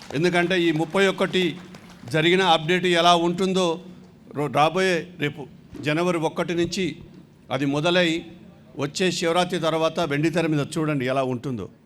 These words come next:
ఊహకందనంత గొప్ప మార్పులు ఉండబోతున్నాయి ఈ రెండు వేల ఇరవై ఐదు. అందుకే మీ అందరికీ ముఖ్యంగా ఒక రిక్వెస్ట్ చేస్తున్నాను,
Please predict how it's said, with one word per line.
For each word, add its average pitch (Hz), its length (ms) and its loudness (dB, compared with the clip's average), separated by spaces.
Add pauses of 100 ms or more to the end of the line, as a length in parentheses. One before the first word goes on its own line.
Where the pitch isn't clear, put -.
(180)
ఊహకందనంత 151 600 0 (120)
గొప్ప 135 160 -2
మార్పులు 151 360 -2
ఉండబోతున్నాయి 135 500 -4
ఈ 123 100 -2
రెండు 131 140 -2
వేల 135 200 -2
ఇరవై 123 400 -2
ఐదు. 123 140 -4 (600)
అందుకే 147 360 0
మీ 143 200 0
అందరికీ 170 540 2 (640)
ముఖ్యంగా 185 460 0
ఒక 147 160 -2
రిక్వెస్ట్ 170 340 -4
చేస్తున్నాను, 143 420 -4